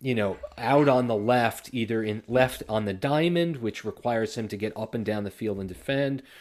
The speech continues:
or the left forward that kind of slashes in. He doesn't seem to be a natural fit at the ten because I just don't think that's his game. He is a nine, um, a-, and, but he's,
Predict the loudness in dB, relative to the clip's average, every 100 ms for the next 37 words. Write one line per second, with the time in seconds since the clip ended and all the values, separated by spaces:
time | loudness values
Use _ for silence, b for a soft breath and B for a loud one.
0 | B B B 6 8 8 4 2 4 4
1 | 0 -12 0 4 6 6 6 4 0 -4
2 | -4 -2 -2 -4 -6 -6 -2 -2 -2 -2
3 | -2 -2 -2 0 2 2 -2 -6 -10 B
4 | B B B -6 0 4 6 4 0 0
5 | -2 0 0 0 -2 -4 -10 _ -8 -6
6 | -4 0 0 0 -2 -2 -4 -4 -4 -2
7 | -2 -2 -6 -8 -10 -16 -6 -4 -2 -4
8 | -8 -10 -4 0 0 -2 -12 _ B B
9 | B -2 0 2 2 2 -2 -2 -2 -8
10 | -8 -2 -2 -2 -6 -8 -4 2 2 4
11 | 2 2 2 2 2 -2 -6 -8 B B
12 | B 0 2 2 -4 -8 _ -20 _ -4
13 | -4 0 0 0 -2 -2 0 0 -2 0
14 | 0 -2 -6 -12